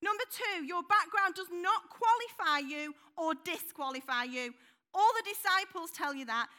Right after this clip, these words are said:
The one that had, um, royal blood did not mean he was better than anybody else. The fishermen weren't lower than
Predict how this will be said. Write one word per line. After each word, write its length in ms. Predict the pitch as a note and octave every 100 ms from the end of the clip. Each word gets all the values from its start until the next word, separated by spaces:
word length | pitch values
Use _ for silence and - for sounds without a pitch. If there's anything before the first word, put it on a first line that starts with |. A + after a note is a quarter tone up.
| _
The 80 | E4
one 300 | D#4+ G4 A4
that 180 | G#4+ G4+
had, 920 | G#4 A4 G#4 F#4+ - - - F4 F4+
um, 140 | F4 D#4+ _ _ - -
royal 240 | D#4 G#4 F#4+
blood 360 | F4 F#4 G#4 - -
did 160 | G4+
not 200 | G4 G4
mean 160 | G4 G#4
he 100 | F#4+
was 100 | F#4
better 320 | G4 A4 F4+
than 80 | F#4
anybody 340 | F4+ E4+ E4 E4
else. 400 | F#4 G4+ G#4+ - - -
The 60 | -
fishermen 480 | A4 - G#4+ G#4 F#4+
weren't 160 | F4
lower 280 | F4 G4+ G#4
than 80 | G#4